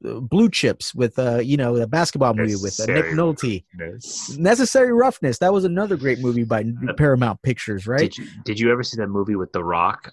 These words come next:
Speaker 2: uh, where he was the football coach?
Speaker 1: Coach, no, not Coach Carter.
Speaker 2: Gri-, Gri-,
Speaker 1: Uh,
Speaker 2: Gridiron Gang.
Speaker 1: Gridiron Gang. That wasn't bad. That wasn't bad.
Speaker 2: No, that was
Speaker 1: Uh,
Speaker 2: good.
Speaker 1: uh, yeah,
Speaker 2: Uh,
Speaker 1: um,
Speaker 2: did you ever see Glory
Speaker 1: uh,
Speaker 2: Road?
Speaker 1: Yes, uh, Glory Road. Which one's the one where, like, the entire team died or something? Uh,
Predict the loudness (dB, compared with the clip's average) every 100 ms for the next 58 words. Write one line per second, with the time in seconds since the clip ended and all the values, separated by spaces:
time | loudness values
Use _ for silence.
0 | -8 -6 -6 -6 -8 -8 -10 -10 -6 -4
1 | -4 -4 -4 -6 -16 -18 -20 _ -2 0
2 | 0 -6 -2 0 0 0 0 0 0 2
3 | 0 0 2 4 2 2 0 0 2 2
4 | -2 -4 -8 -8 -10 -16 _ -2 2 4
5 | 4 2 -2 0 2 2 0 2 2 0
6 | -6 -10 -2 -2 2 2 2 -4 -2 2
7 | 4 6 6 4 4 2 0 -4 -20 _
8 | _ 0 0 2 2 4 2 2 2 2
9 | 0 2 2 4 2 0 0 -2 -8 _
10 | _ _ -2 2 4 2 -4 -8 -2 2
11 | 2 0 2 2 4 4 4 2 -2 -8
12 | _ -2 0 2 0 0 2 0 2 0
13 | -2 -6 -6 -2 -2 -2 -2 -4 -4 -4
14 | -4 -4 -6 -10 -12 -12 -12 -10 -10 -10
15 | -12